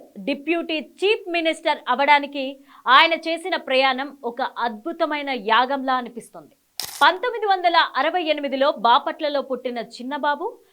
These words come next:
తర్వాత కోట్లాది మంది హృదయాల్లో వెలుగు నింపే పవర్ స్టార్ అవుతాడని ఎవరూ ఊహించరు. చిన్ననాటి నుంచే ఆయనకు ఉన్న సింప్లిసిటీ, ఆధ్యాత్మికత, మార్షల్ ఆర్ట్స్ మీద ప్యాషన్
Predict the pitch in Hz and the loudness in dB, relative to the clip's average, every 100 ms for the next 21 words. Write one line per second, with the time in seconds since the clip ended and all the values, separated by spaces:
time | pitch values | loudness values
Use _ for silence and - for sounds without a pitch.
0 | _ 277 311 403 392 311 - 294 330 339 | _ 4 6 4 2 -2 0 0 0 0
1 | 320 320 294 285 247 254 262 254 254 247 | 0 0 -6 -6 -6 -4 0 0 0 -4
2 | 202 240 262 254 240 254 247 240 240 277 | -4 -4 -4 -6 -8 -6 -6 -2 -4 -4
3 | 277 294 254 226 240 269 247 233 262 190 | -4 -2 0 -2 -2 -4 -4 -8 -12 -10
4 | 196 240 277 262 208 208 180 - _ _ | -8 -6 -6 -6 -8 -12 -14 -18 _ _
5 | - 370 508 494 440 392 330 277 311 320 | -6 -2 2 6 4 2 -4 -2 0 2
6 | 285 269 277 269 277 254 - 403 392 320 | 2 0 -4 -4 -4 -4 -4 -6 -2 -4
7 | 277 269 254 254 - 220 262 269 - 302 | -4 -10 -10 -12 -4 2 4 2 -2 -2
8 | 285 269 262 240 226 226 214 262 359 359 | -2 -4 -4 0 0 -2 0 0 0 -2
9 | 330 277 262 240 254 233 226 - 285 349 | 0 0 0 -6 -8 -4 -4 2 2 2
10 | 349 285 277 | 0 -6 -6